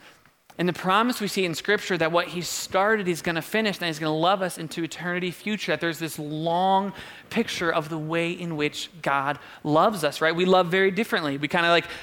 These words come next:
love more like a bus stop. Like, we pick you up here, love you until you're annoying, I'm gonna drop you off on Fourth Street, right? Like, we,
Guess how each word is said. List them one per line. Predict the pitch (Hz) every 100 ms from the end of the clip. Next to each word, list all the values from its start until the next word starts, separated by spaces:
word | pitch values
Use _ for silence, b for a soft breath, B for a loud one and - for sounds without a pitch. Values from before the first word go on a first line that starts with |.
| B
love | 165 180 175
more | 170 190
like | 190 180
a |
bus | 170 180 233
stop. | - 151 135
Like, | 156
we | 147
pick | 208 202
you | 220
up | 214
here, | 220 285 330
love | 196 196
you | 196
until | 190 220
you're | 208
annoying, | 196 196 254 302
I'm | 180
gonna | 170
drop | 185 202 202
you | 220
off | 220 220
on | 233
Fourth | 208 185
Street, | - 170 151 165
right? | 196 247 B B
Like, | 233 190
we, | 247 262